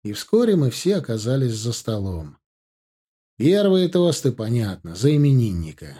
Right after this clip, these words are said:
Каждый хотел что-то сказать. Егорыч услышал много хороших, добрых слов в свой адрес.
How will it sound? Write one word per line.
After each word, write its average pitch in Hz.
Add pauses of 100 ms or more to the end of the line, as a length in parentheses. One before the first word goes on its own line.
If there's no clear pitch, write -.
Каждый 170
хотел 104
что-то 92
сказать. 85 (460)
Егорыч 190
услышал 139
много 151
хороших, 120
добрых 147
слов 160
в -
свой 123
адрес. 90